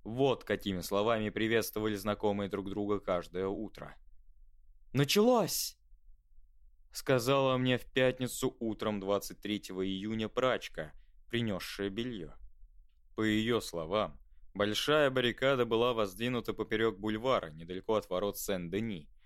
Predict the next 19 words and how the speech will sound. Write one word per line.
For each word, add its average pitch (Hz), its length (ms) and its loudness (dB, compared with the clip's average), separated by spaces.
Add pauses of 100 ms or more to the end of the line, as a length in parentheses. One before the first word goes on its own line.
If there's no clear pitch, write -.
(160)
Я 120 140 0
немедленно 120 720 0
отправился 80 580 -6
туда. 78 360 -12 (420)
Сначала 110 760 -4 (320)
ничего 123 500 -4
особенного 104 520 -4
не 95 220 -6
было 85 240 -10
заметно. 82 640 -12
Те 147 200 -2
же 127 140 -6
толпы 113 400 -4
народа 90 480 -6
перед 90 260 -8
открытыми 90 460 -8
кофейными 98 600 -8
и 90 60 -8
магазинами, 87 720 -10